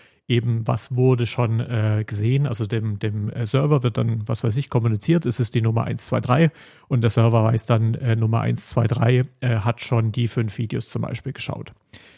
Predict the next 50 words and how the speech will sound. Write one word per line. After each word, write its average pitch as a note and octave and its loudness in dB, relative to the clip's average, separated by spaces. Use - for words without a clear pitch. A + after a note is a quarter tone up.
Das E3+ 4
funktioniert D#3 2
auch C3+ 0
noch, C#3+ 2
äh, A#2 2
wenn A2+ 2
ich A2 -2
quasi, A2 2
ähm, G#2+ 2
ein G#2 2
neues A#2+ 2
Telefon, C3+ 2
ähm, A2 4
ja, A#2 2
äh, A#2 0
wechsle. F#3+ 0
Also A2 2
das G2+ 0
heißt, A#2 2
wenn A2 2
ich A#2 0
ein G#2 0
Backup D3 0
vom A#2 0
alten B2 -2
Telefon A2+ 0
auf - -4
das - -8
neue A2 2
einspiele, D#3+ 0
dann A#2 0
weiß C3 2
die C3 -2
App B2+ -2
immer B2 2
noch, A#2 2
ich - -6
bin A#2+ 0
der A2+ 2
Nutzer A2+ 0
eins A2 -6
zwei A#2 2
drei C3 4
und B2+ 0
ich A2 -4
habe A#2 2
eben A2+ 0
die A2 0
passenden G#2+ -2
Stände. A2+ -4